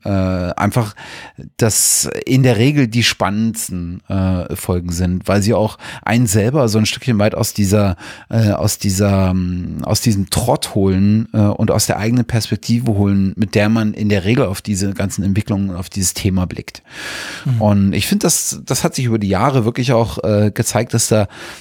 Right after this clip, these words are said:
Speaker 1: ähm, schöne neue, äh, Blickwinkel, ähm, aufge-, aufgemacht wurden. Und auch auf Themen, die, wo es sich lohnt, nochmal hinzugucken und nochmal hinzugucken und zu gucken, was sich entweder nach den Jahren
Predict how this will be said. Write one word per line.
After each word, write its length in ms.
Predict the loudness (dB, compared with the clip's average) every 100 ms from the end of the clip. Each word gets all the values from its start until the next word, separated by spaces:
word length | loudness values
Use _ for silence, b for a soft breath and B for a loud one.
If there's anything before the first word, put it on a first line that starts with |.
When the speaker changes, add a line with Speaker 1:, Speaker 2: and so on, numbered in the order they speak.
| 0
Speaker 1:
ähm, 560 | 2 4 2 0 -6 -18 -20 -20 _
schöne 720 | -2 2 2 2 2 2 0 -4 _ _
neue, 920 | 0 2 4 4 4 4 4 2 -2 -8 _
äh, 320 | 0 2 2 -2
Blickwinkel, 920 | -8 0 0 2 0 0 0 0 -2 -8 -10
ähm, 540 | 0 2 2 0 -2 -4
aufge-, 720 | -2 -2 0 0 0 -2 -4 -4
aufgemacht 560 | -6 -2 -2 -2 -2 -6
wurden. 320 | -4 -4 -6 -8 -10 -2
Und 260 | 0 0 2
auch 220 | 0 4
auf 220 | 0 0
Themen, 720 | 0 2 2 2 2 0 -4
die, 480 | 0 2 4 6 4 2
wo 120 | 0
es 80 | 0
sich 240 | 0 0
lohnt, 400 | 2 2 0 _
nochmal 340 | 0 2 2
hinzugucken 560 | 2 0 -8 -8 -6 -4
und 80 | -2
nochmal 280 | -2 0 0
hinzugucken 440 | -2 -8 -8 -6
und 100 | -4
zu 80 | -4
gucken, 360 | -6 0 0
was 180 | 2 0
sich 240 | 0 -2 -2
entweder 240 | 0 2
nach 180 | 2 0
den 200 | 2 2
Jahren 460 | 4 2 0 -2